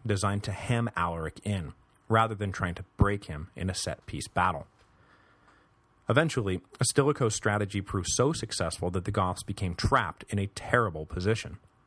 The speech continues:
If Stilicho was ever going to take a shot at battle, now would be the time to do it.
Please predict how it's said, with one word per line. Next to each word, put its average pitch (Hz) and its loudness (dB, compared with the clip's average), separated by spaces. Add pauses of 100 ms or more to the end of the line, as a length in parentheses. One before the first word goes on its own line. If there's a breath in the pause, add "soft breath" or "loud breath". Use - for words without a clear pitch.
(480)
If - -4
Stilicho 117 2
was 92 -2
ever 110 2
going 95 -2
to 87 -4
take - -10
a 95 -6
shot 92 0
at - -14
battle, 113 2 (400 loud breath)
now 107 4
would 104 -2
be 95 0
the 92 0
time 80 -4
to - -12
do 110 2
it. - -10